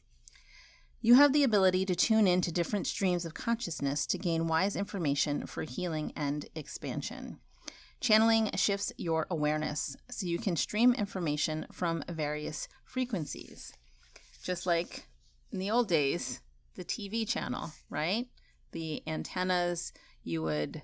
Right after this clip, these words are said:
have to maneuver in a certain way to get a clear signal, um, to receive the images on the television. Now, for those of you who are younger,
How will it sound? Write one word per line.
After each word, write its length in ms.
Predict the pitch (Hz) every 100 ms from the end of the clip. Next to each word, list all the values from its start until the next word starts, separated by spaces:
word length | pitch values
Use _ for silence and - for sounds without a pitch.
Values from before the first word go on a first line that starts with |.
| _
have 300 | - 165 -
to 120 | 170
maneuver 600 | 151 156 160 190 175 170
in 160 | 160 151
a 20 |
certain 360 | 151 - - 165
way 180 | 170 165
to 80 |
get 160 | 160 143
a 60 | -
clear 260 | - 151
signal, 640 | 151 - 214 202 175 165 - - - - - -
um, 360 | 165 151 151
to 160 | 147 175
receive 800 | 160 - 180 170 160 151 - 160
the 340 | 147 143 147 -
images 800 | 190 175 160 156 127 135 - -
on 500 | 156 147 147 143 - 190
the 300 | 151 143 - -
television. 840 | - - 170 151 135 135 - - -
Now, 120 | 156
for 140 | 156 175
those 280 | 185 196
of 60 | 190
you 580 | 175 170 165 165 160 160 - - - - -
who 120 | 175
are 80 | 165
younger, 640 | 190 226 214 214 202 -